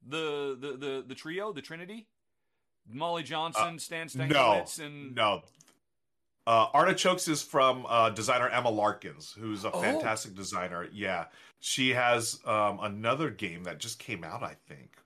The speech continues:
Speaker 2: But, uh, Artichokes is her, like, the big signing. That, that was her, like, big breakout.
Speaker 1: Yeah, yeah, yeah. I mean, and I think it did very well, as I recall, for, uh,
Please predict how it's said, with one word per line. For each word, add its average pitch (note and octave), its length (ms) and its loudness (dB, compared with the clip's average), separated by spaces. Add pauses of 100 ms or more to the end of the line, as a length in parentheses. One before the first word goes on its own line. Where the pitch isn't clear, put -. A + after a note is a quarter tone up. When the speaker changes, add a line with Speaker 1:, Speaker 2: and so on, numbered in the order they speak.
(140)
Speaker 2:
But, - 180 -8 (100)
uh, F#2 220 -2 (100)
Artichokes C#3+ 480 2
is A2+ 140 -6
her, A2 100 -4
like, F#2+ 300 -2
the G2 80 -8
big F2+ 220 -6
signing. E2 460 -8
That, E2+ 160 -8
that F2+ 80 -4
was F#2+ 160 -4
her, G2+ 100 -8
like, E2+ 200 -8
big F2 200 -10
breakout. D#2+ 440 -8 (220)
Speaker 1:
Yeah, C#3 160 -2
yeah, D3+ 160 0
yeah. C#3+ 120 0
I C3+ 100 0
mean, F#3+ 100 -2
and F#3 100 2
I F#3+ 60 0
think B3+ 240 -6
it A#3+ 100 -4
did G3+ 180 -6
very D3+ 380 0
well, A2+ 360 0
as G2 80 -12
I A#2 80 -4
recall, A2 460 -2
for, G#2 280 -6
uh, G2 320 -4